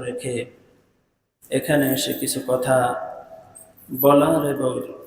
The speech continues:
শোনার তৌফিক দিয়েছেন। আমরা সেই মহান মনিবের দরবারে শুকরিয়া আদায় করি। সকলেই বলছি, আলহামদুলিল্লাহ। আল্লাহ পাকের দরবারে শুকরিয়া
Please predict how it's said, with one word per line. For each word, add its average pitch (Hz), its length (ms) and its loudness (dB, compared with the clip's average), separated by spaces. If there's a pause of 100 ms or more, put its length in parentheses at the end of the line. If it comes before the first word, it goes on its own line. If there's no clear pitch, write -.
(680)
শোনার 139 380 2 (160)
তৌফিক 135 460 2 (140)
দিয়েছেন। 131 440 -2 (260)
আমরা 127 240 -4 (100)
সেই 131 180 -4 (100)
মহান 127 340 0 (1040)
মনিবের 143 680 2
দরবারে 123 420 2 (100)
শুকরিয়া 139 400 0
আদায় 139 260 0
করি। 135 160 -2 (140)
সকলেই 151 420 0
বলছি, 127 300 0 (220)
আলহামদুলিল্লাহ। 131 1000 0 (3750)
আল্লাহ 170 300 8
পাকের 180 300 4 (100)
দরবারে 147 440 6 (1300)
শুকরিয়া 147 480 2